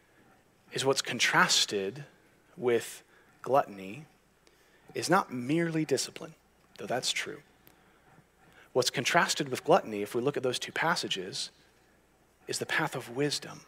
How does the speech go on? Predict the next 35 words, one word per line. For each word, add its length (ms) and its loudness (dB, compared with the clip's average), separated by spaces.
the 60 -14
path 300 0
of 100 0
understanding, 760 -2
the 100 -4
word 640 -2
of 160 -8
the 100 0
Lord. 360 -4
In 80 2
other 160 8
words, 240 4
if 240 -6
we 160 2
are 160 4
so 260 4
uncontrolled 720 0
that 100 -2
we 120 -2
cannot 420 -4
say 280 -2
no 400 -2
to 120 -10
the 100 -6
compulsive 640 -4
desires 600 -4
of 180 -16
food, 440 -6
of 100 -12
fitness, 480 -6
of 160 -14
comfort, 480 -8
or 100 -4
of 160 -14
pleasure, 520 -4